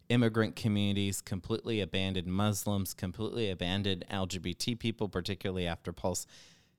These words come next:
We don't have anywhere to go but up when we have a new governor, whether that person be a Republican or a Democrat.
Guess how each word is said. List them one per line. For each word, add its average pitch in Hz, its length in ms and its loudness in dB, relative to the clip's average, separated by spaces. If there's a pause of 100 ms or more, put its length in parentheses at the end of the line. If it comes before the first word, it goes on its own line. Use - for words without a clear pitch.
(600)
We 135 120 6
don't 165 200 2
have 110 400 4
anywhere 101 640 6
to - 160 -10
go 90 600 2 (420)
but 90 200 0 (140)
up 123 320 4 (520)
when 101 200 8
we 95 120 6
have 104 600 4 (240)
a 101 100 8
new 104 280 10
governor, 110 480 10
whether 95 320 8
that 92 380 2
person 104 360 4
be 92 140 6
a 92 60 8
Republican 92 600 4
or 85 140 2
a 87 40 0
Democrat. 95 540 2